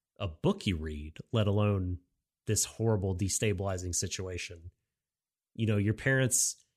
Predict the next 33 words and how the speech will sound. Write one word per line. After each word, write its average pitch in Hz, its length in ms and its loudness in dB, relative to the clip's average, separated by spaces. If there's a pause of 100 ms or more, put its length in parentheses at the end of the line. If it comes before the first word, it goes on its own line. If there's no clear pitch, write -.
(120)
you 170 80 2
don't 208 100 6
even 180 180 4
know 151 340 4
what, 139 320 0 (500)
like, 117 260 2 (160)
divorce 117 760 2 (300)
sort 117 240 0
of 104 120 0 (100)
is, 117 340 2
what 107 180 2
it 110 100 2
means 113 320 4
to - 80 -2
be 107 300 2
in 107 180 4
love 104 320 2
or 87 60 -6
fall 107 300 0
out 113 160 2
of 90 140 -4
love. 101 120 -4
You 113 100 0
know, 123 120 2
it's 117 200 0
like, 110 260 -2 (460)
you 110 140 0
just 110 200 0
know 110 120 2
mommy 101 360 2
and 101 80 2
daddy 95 320 -2
are, 92 260 -8